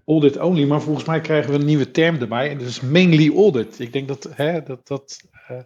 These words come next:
dat, eh, E Y een soort main-, mainly audit, hè, dus het is niet alleen audit, maar de aanpalende praktijken daar ook bij die, hè, die je nodig hebt om een goede, denk ik, assurance praktijk te voeren.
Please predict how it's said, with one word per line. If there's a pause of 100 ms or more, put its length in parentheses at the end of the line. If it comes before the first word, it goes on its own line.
(440)
dat,
eh,
E
Y
een
soort
main-,
mainly
audit,
hè,
dus
het
is
niet
alleen (100)
audit,
maar
de
aanpalende
praktijken
daar
ook
bij
die, (300)
hè,
die
je
nodig
hebt
om
een
goede,
denk
ik,
assurance
praktijk
te
voeren.